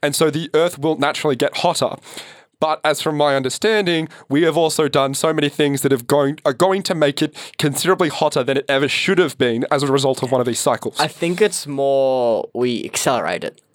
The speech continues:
Speaker 2: um, than anything else. I mean, the, the atmosphere did used to have way more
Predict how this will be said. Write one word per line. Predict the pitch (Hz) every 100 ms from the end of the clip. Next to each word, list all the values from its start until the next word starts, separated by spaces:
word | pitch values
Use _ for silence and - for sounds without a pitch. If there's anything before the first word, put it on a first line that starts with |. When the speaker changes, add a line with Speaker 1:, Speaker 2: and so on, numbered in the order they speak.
| _ _ _ -
Speaker 2:
um, | 117 113 110
than | 117
anything | 110 117
else. | 110 - -
I |
mean, | 143 143
the, | 139 139 127 123 113 120
the | 147
atmosphere | 135 156 151 - 160
did | 123 123 113
used | 123 -
to | 139
have | 127 117
way | 107 110 110
more | 110 107 107 104 104